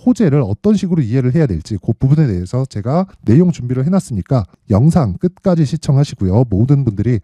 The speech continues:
성공 투자하셨으면 좋겠습니다. 네, 올 한 해를 뒤돌아보니까,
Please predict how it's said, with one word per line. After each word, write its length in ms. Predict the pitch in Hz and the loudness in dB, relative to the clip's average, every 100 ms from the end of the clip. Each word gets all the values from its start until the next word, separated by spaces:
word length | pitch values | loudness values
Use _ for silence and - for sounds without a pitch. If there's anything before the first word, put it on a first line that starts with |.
| _ | _
성공 380 | - 156 156 160 | -6 0 2 2
투자하셨으면 880 | 156 139 127 120 151 - 113 101 156 | 0 -2 0 0 -2 -2 0 2 2
좋겠습니다. 720 | - - 135 107 90 85 131 139 | 0 -4 -2 -2 -2 0 0 0
네, 220 | 101 104 | 0 0
올 260 | 82 92 120 | 0 2 4
한 200 | 165 185 | 4 4
해를 360 | 180 170 165 | 4 2 2
뒤돌아보니까, 920 | 156 117 135 147 107 90 - 120 110 | 0 0 0 0 -2 -6 -4 -2 -2